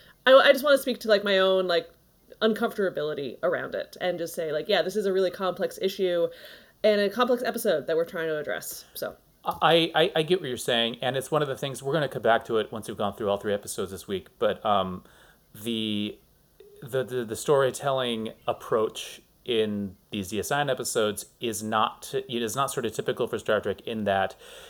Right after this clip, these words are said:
Speaker 2: it presents this challenging issue, um, of what we are, what we today call neurodivergence and, and how it, the different ways it might manifest, and we'll get back to that.
Speaker 1: Mm-hmm.
Speaker 2: Um,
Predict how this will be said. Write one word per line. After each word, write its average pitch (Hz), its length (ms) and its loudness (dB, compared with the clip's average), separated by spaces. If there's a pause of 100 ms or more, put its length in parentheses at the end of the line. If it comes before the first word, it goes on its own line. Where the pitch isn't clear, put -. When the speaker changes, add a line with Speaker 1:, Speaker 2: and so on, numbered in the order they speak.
(120)
Speaker 2:
it - 160 -6
presents 127 480 0
this 117 300 -2
challenging 117 720 0
issue, 104 480 -8 (640)
um, 95 500 0
of 104 560 2 (440)
what 120 160 -4
we 113 100 -2
are, 101 180 4
what 117 160 -4
we 113 80 -10
today 110 300 2
call 113 260 2
neurodivergence 107 920 0
and, 98 200 -4
and 95 180 -10
how 104 260 4
it, 101 240 0
the 113 140 -4
different 107 340 -8
ways 104 320 -2
it - 100 -10 (360)
might 104 260 -2
manifest, 110 540 -2
and 95 100 -8
we'll 92 80 -6
get 95 160 -10
back 101 220 -4
to - 80 -12
that. 90 260 -6 (320)
Speaker 1:
Mm-hmm. 185 80 -6
Speaker 2:
Um, 104 360 2